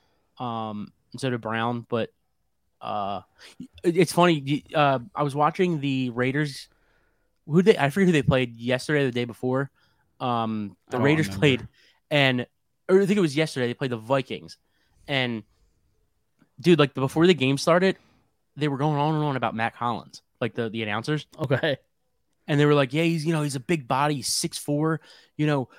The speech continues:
Speaker 1: they have a lot of hope for him and this, that, and the other."
Speaker 2: He was
Speaker 1: Dude, he stinks.
Speaker 2: He was pretty good for him last year.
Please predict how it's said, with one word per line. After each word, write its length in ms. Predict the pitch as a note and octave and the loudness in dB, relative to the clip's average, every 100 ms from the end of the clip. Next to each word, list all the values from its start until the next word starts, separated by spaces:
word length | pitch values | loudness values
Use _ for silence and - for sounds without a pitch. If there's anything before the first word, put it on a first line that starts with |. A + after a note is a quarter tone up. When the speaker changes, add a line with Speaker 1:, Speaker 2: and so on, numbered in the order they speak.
| _ | _
Speaker 1:
they 80 | D#3 | 0
have 80 | D#3 | 0
a 40 | |
lot 200 | C3+ C#3+ | 0 0
of 80 | D3 | 0
hope 260 | - D#3+ - | 0 -2 -2
for 140 | D#3+ | -4
him 240 | D#3+ E3+ C#3 | 0 0 0
and 120 | C#3 | -2
this, 140 | D#3+ | -2
that, 140 | D#3+ C3+ | -2 -2
and 80 | C#3 | -2
the 60 | |
other." 160 | D3+ G3 | 2 4
Speaker 2:
He 40 | |
was 160 | B3+ - - | 2 -2 -2
Speaker 1:
Dude, 180 | F#3+ E3 | 0 2
he 260 | - C#4 | 2 2
stinks. 760 | D#4 - - - C#3 G#2 - - | 0 -2 -4 -2 -4 -6 -14 -12
Speaker 2:
He 120 | F3 C4+ | -4 -2
was 160 | G4 | -2
pretty 420 | - C3 - D4 | -4 -6 -4 -4
good 300 | C#4+ C3+ E3 | -4 -2 -2
for 240 | E3+ A2+ F#2+ | -2 -8 -8
him 100 | F#2 | -8
last 340 | F2+ F2 - | -12 -14 -16
year. 220 | F2 F#2 | -16 -16